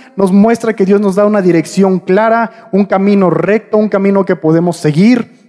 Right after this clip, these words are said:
Y en este camino Él nos habla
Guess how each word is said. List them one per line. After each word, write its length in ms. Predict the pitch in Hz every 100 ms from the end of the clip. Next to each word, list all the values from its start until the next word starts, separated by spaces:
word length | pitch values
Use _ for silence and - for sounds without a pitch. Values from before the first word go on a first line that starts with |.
| _ _ _ _ -
Y 100 | 175
en 120 | 185
este 240 | 202 233
camino 440 | 214 214 226 220 208
Él 100 | 202
nos 300 | 190 - 202
habla 440 | 226 226 233 233